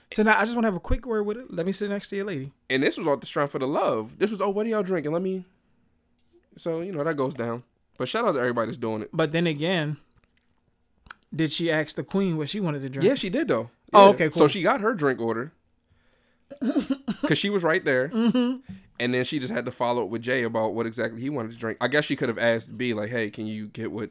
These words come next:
Speaker 2: what Jay wants to drink as well?" But
Speaker 1: Nah.
Speaker 2: it was just all for the love.
Speaker 1: Well, yeah, yeah, yeah. Definitely do it that way. Don't, don't ask me.
Speaker 2: Yeah.
Speaker 1: Don't ask my lady what she want. Ask me what she drink. Or in that case, don't ask her man what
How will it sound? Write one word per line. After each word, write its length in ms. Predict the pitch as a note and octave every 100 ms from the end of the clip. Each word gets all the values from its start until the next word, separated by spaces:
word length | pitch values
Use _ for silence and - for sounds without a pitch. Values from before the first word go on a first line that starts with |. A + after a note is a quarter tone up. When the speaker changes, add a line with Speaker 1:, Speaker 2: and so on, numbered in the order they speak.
| -
Speaker 2:
what 180 | G#2+ A2
Jay 160 | A2
wants 180 | G#2+ G#2+
to 60 | G#2+
drink 180 | A2 G2
as 100 | G#2
well?" 220 | G#2+ G#2
But 240 | F#2+ G2 _
Speaker 1:
Nah. 420 | - B2 A#2+ A#2+ B2+ _
Speaker 2:
it 60 | -
was 100 | F#4
just 120 | A3+
all 160 | D#3+ E3+
for 100 | C3+
the 80 |
love. 360 | A#2+ A#2 B2 - _ _ _ _ _ _ _ _ _ -
Speaker 1:
Well, 140 | A3
yeah, 100 | B3+
yeah, 360 | E3 D#3+ D#3+ D3
yeah. 60 |
Definitely 420 | B2+ E3 F3+ E3+ D3+
do 160 | D3+
it 80 | C#3
that 140 | C#3 C3
way. 100 | B2
Don't, 380 | C#3+ D#3 D#3+ - -
don't 220 | D3 D3 D3
ask 320 | C#3+ C#3+ -
me. 380 | C#3 C3 C3 C3+ _ _ _
Speaker 2:
Yeah. 180 | A#2 A2 -
Speaker 1:
Don't 220 | F3 F#3+
ask 240 | E3+ D#3
my 100 | D#3+
lady 240 | D3 D#3 D3
what 120 | C3
she 80 | D3
want. 140 | C3+
Ask 240 | D3+ D3+ C3+
me 80 | D3+
what 140 | D3+
she 100 | F3+
drink. 300 | C3+ B2+ D3 - _ _ _ _ _ _ _ _ _ -
Or 140 | D3
in 60 | D3
that 160 | D3 -
case, 260 | C#3+ C3
don't 240 | C#3 C#3 C#3+
ask 380 | C3+ C3+ - - - D#3+
her 120 | C#3+
man 400 | C3+ C#3 C3 B2
what 260 | B2+ C3+